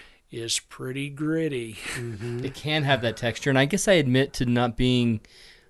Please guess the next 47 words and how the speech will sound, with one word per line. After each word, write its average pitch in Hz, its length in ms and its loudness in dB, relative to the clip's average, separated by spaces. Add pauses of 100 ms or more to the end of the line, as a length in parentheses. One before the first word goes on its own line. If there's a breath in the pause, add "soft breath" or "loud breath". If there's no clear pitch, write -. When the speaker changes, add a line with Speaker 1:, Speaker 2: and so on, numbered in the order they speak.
(160)
Speaker 3:
averse 120 600 -2
to - 120 -14
the 113 140 -4
look 98 340 -4
of 139 120 0
it 143 120 -2
in 107 80 2
my 101 220 0
images. 156 720 -4
I 98 160 -6
actually 113 380 -2
don't 113 240 -2
change 120 240 -2
it 120 100 -6
too 123 120 -2
much, 113 360 -2
but 120 180 -4
Brendan 135 300 0
was 117 100 -2
showing 113 300 -2
me 107 140 0
his, 120 320 -2 (320)
like, 95 240 -16
very 135 300 -8
slight 90 640 -6 (360)
noise 104 300 -4
reduction 90 380 -8
that 90 80 -6
he 90 60 -4
does 90 280 -8
in 95 60 -6
the 87 60 -6
luminance 90 380 -6
slider 87 360 -6
and 120 100 -2
Speaker 2:
Mm-hmm. 104 60 -6
Speaker 3:
other 90 260 -4
sliders, 90 500 -4
and 95 100 -8
you're 135 120 0
saying 123 400 0 (360 soft breath)
you 151 120 0
bring 143 220 6
your 139 120 6
luminance 131 400 4
slider 110 460 4
up 104 320 0